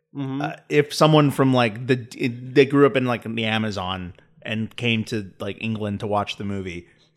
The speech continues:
Speaker 2: and
Speaker 1: I don't
Speaker 2: then
Speaker 1: know if this is one of those <laughs> moments, though.
Speaker 2: Really? You just, like,
Speaker 1: Well,
Speaker 2: the,
Speaker 1: because
Speaker 2: oh.
Speaker 1: they would have to, they would have to, uh, they would have to understand what this song is.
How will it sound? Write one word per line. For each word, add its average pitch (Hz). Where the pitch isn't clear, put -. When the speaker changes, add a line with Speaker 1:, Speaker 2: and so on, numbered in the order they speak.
Speaker 2:
and 110
Speaker 1:
I 165
don't 208
Speaker 2:
then 220
Speaker 1:
know 196
if 160
this 170
is 143
one 147
of 127
those 127
<laughs> -
moments, 139
though. 120
Speaker 2:
Really? 359
You 196
just, 196
like, -
Speaker 1:
Well, 269
Speaker 2:
the, 247
Speaker 1:
because 254
Speaker 2:
oh. 214
Speaker 1:
they 269
would 262
have 254
to, 226
they 214
would 233
have 220
to, 175
uh, 151
they 175
would 196
have 180
to 165
understand 185
what 165
this 156
song 175
is. 104